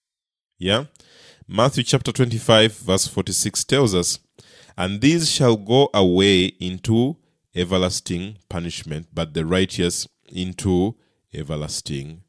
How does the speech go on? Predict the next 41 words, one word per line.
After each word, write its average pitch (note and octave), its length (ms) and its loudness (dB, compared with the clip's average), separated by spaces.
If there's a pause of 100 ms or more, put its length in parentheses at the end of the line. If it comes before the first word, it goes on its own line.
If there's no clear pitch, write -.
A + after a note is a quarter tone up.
(320)
life." - 720 -2 (420)
He's G#2+ 160 -2
speaking - 600 -4
here C#3+ 240 2 (360)
about - 540 0 (320)
that F#4+ 280 -6
which C4+ 220 -2
is C3 140 0
to G#2 120 0
come. E2+ 380 -4 (760)
You F3 60 -12
know, F#3+ 100 -2
sometimes D3+ 480 4
we A2+ 140 6
live A#2+ 200 2
life G#2 300 4
and G2 120 4
we're F#2+ 80 4
like, F#2+ 360 2
"Ah, G#2 300 0
it G#2 280 -4 (240)
all B2+ 240 8 (100)
ends A2+ 360 2
here. G#2+ 360 4
Nothing A2 420 0
will G2 160 0
happen." G#2 600 0 (460)
People A#2+ 260 0
threaten A#2+ 480 2
us. A2 340 2
They G#2 120 -4
tell B2 220 0
us A#2+ 200 2
that A2 240 0
after A#2 320 0
this, A#2 260 -2
there G#2 120 2
is G2 120 0
another G#2+ 340 0
life. A2+ 520 0
Yes, C3+ 500 -2